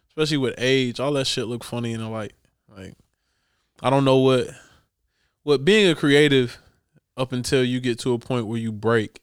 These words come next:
and people start seeing you make money from whatever it is you create,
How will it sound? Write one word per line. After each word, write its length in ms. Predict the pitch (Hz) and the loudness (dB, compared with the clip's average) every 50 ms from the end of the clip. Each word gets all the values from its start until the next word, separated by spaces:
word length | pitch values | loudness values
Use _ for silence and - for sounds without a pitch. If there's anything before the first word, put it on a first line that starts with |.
| _ - | _ -16
and 160 | 107 110 107 | -16 -12 -10
people 240 | - 120 113 113 110 | -8 -8 -8 -8 -8
start 240 | - 113 113 104 - | -6 -6 -6 -6 -6
seeing 280 | - 113 113 117 113 | -6 -6 -6 -8 -8
you 120 | 113 113 113 | -8 -8 -8
make 200 | 113 113 107 104 | -8 -8 -8 -8
money 280 | 113 117 120 120 120 | -6 -6 -6 -6 -6
from 420 | - - 117 113 113 113 113 117 - _ _ _ _ _ _ _ _ - | -8 -8 -10 -8 -8 -10 -12 -14 -16 _ _ _ _ _ _ _ _ -6
whatever 480 | 120 120 120 120 120 120 120 120 117 | 0 2 4 4 4 4 4 2 2
it 80 | 117 117 | 4 4
is 200 | 120 120 120 113 | 2 2 2 0
you 120 | 120 120 | -2 -4
create, 460 | 120 - 123 123 127 127 127 120 - | -4 -2 -2 0 0 0 -2 -4 -8